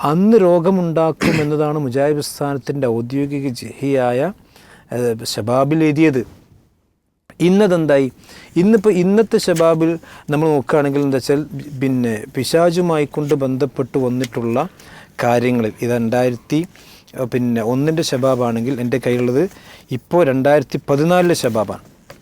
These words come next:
രണ്ടായിരത്തി പതിനാലിലെ ശബാബിൽ, ഏഹ്, പിന്നെ സൊഫിലെ പിശാചി എന്ന ലേഖനത്തിൽ ഈ രേശ-, ഇതിൽ പറയുന്നത്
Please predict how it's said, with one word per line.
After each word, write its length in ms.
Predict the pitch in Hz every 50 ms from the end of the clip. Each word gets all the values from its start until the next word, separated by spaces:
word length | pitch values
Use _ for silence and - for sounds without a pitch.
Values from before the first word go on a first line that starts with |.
| - - -
രണ്ടായിരത്തി 400 | 117 127 139 156 156 - - 165 -
പതിനാലിലെ 420 | 160 139 147 156 175 185 196 196 180
ശബാബിൽ, 680 | - - 151 135 143 143 139 139 135 147 151 165 175 - _ _ - - - - - - - - 135
ഏഹ്, 160 | 131 127 117 -
പിന്നെ 440 | - 123 120 120 117 113 107 104 101
സൊഫിലെ 480 | - - - 143 - - - 175 180 175
പിശാചി 520 | 156 - - - - 143 139 135 127 139
എന്ന 160 | 135 131 131
ലേഖനത്തിൽ 720 | 123 117 117 113 113 110 123 120 113 - - 135 131 143 - - - - - - - - - -
ഈ 200 | 143 170 196 196
രേശ-, 340 | 156 151 139 127 - - 143
ഇതിൽ 400 | 127 123 113 127 123 135 143 131 -
പറയുന്നത് 420 | 123 117 117 120 113 120 143 175